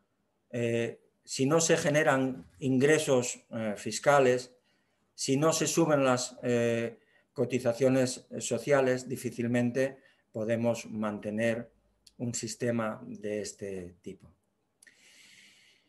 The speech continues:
Y los socialistas, eh, y las socialistas, eh, siempre nos hemos movido en esa línea. Y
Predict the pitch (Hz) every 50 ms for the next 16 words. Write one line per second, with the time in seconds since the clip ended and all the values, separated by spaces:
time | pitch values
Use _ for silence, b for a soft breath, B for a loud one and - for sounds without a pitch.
0 | b b b _ _ _ _ _ _ _ _ _ _ _ _ _ _ _ _ _
1 | _ _ _ _ _ _ _ - - 147 143 135 139 139 - - 143 131 - 143
2 | 143 156 208 226 214 - - 165 170 185 180 - - - - - 120 113 113 110
3 | 113 113 113 113 110 110 110 113 - - - 107 98 - 110 120 131 156 151 151
4 | - 143 135 151 - - - - - - 117 113 113 110 110 107 107 - - -
5 | - - - - 156 165 180 185 175 170 156 143 - 160 160 165 156 - 151 139
6 | 139 143 156 156 156 151 143 143 135 - 110 113 120 117 120 123 120 - - 120
7 | 113 113 113 110 107 101 98 95 - b b b b b b b b b b b
8 | _ - 131 127 123 120 120 120 120 120 120